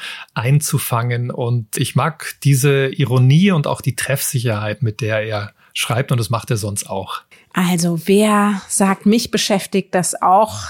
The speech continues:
Speaker 2: tatsächlich, egal ob man aus dem Medienbereich kommt oder nicht. Und man macht sich da so seine Gedanken. Vielleicht ja auch ein ganz, ganz guter Roman, Günther, was sagst du,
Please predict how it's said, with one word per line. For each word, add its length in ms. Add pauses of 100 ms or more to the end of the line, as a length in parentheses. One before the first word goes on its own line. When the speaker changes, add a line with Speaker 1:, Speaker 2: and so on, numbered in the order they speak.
Speaker 2:
tatsächlich, 680
egal 260
ob 80
man 140
aus 100
dem 120
Medienbereich 640
kommt 360
oder 220
nicht. 380 (360)
Und 160
man 120
macht 180
sich 80
da 120
so 100
seine 220
Gedanken. 280
Vielleicht 220
ja 100
auch 120
ein 80
ganz, 200
ganz 200
guter 220
Roman, 680
Günther, 340
was 140
sagst 280
du, 180